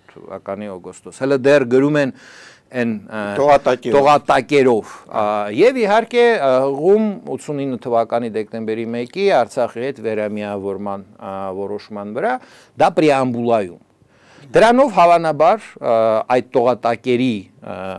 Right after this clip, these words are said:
Speaker 1: այսպես ասած, բովանդակությունը վերջ ու վերջո, ա, ա, տ-, տրամաբանական ինչ-որ մի հատ իտոգ, որն էր։ Արցախի հարցը չուներ, ա, լուծում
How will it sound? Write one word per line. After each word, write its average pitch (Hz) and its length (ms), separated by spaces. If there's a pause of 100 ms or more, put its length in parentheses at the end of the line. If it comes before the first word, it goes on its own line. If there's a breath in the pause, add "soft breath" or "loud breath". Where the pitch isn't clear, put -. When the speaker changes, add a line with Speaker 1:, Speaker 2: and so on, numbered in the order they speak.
(200)
Speaker 1:
այսպես 101 380
ասած, 95 280
բովանդակությունը 113 840
վերջ 180 260
ու 127 140
վերջո, 113 340
ա, 180 240
ա, - 160 (300)
տ-, 131 100 (160)
տրամաբանական 156 840
ինչ-որ 160 340
մի 139 100
հատ 160 240
իտոգ, - 400 (400)
որն 156 320
էր։ - 100 (680 loud breath)
Արցախի 226 480
հարցը 151 400
չուներ, 156 520 (120)
ա, 110 240
լուծում 117 440